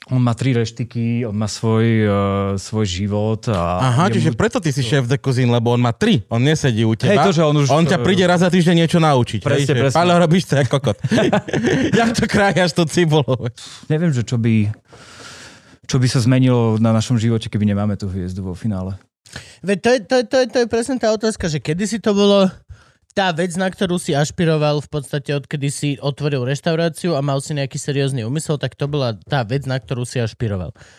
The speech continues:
Speaker 3: Ale teraz, presne ako povedal Gabčo s tr-, s TripAdvisorom, so všetkými internetmi a tak, ako veľmi je to v podstate, že ešte stále berná minca?
Speaker 1: Ono,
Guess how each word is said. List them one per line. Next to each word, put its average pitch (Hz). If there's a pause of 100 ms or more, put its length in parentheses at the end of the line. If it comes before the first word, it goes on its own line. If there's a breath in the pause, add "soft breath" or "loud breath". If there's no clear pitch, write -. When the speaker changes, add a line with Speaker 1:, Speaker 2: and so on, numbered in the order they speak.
(260 loud breath)
Speaker 3:
Ale 156
teraz, 220
presne 170
ako 156
povedal 160
Gabčo 156
s 156
tr-, 156
s 135
TripAdvisorom, 165
so 135
všetkými 160
internetmi 156
a 160
tak, 180 (420 soft breath)
ako 294
veľmi 226
je 185
to 196
v -
podstate, 180
že 170 (360)
ešte 170
stále 175
berná 175
minca? 190
Speaker 1:
Ono, 165